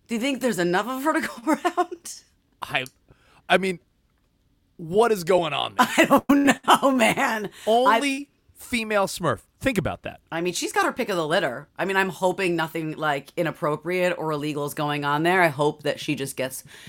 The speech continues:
Speaker 1: her choice. She just gets to kind of, you know, like, eeny, meeny, miny, mo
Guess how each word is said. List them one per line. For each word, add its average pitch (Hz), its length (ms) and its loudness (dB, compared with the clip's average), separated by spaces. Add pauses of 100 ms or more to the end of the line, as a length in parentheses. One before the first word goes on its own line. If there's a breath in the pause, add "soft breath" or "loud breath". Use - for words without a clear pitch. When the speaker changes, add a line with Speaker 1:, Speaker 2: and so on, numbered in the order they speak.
(140 loud breath)
Speaker 1:
her 139 200 -2
choice. 185 320 0
She 160 140 -4
just 147 220 -6
gets 139 220 -2
to 147 80 -6
kind 135 300 -4
of, 127 120 -10
you 151 60 -6
know, 143 60 -2
like, 131 120 -6
eeny, 135 200 -4
meeny, 131 220 -4
miny, 123 260 -4
mo 139 440 -4